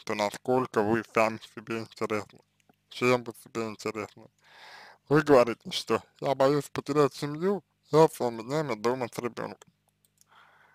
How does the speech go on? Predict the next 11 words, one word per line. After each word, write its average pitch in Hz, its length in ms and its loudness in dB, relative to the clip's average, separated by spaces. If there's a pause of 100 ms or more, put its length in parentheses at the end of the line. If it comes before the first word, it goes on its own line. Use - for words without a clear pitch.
(760)
И 110 440 -12 (300)
каким-то 113 460 -4
образом 160 560 0 (300)
вы, 123 500 -6 (800)
а, 110 640 0
вот - 300 -10
что - 320 0
важно, 113 500 4 (2250)
м, - 840 -20 (140)
своего 127 680 4
мужа 117 640 -2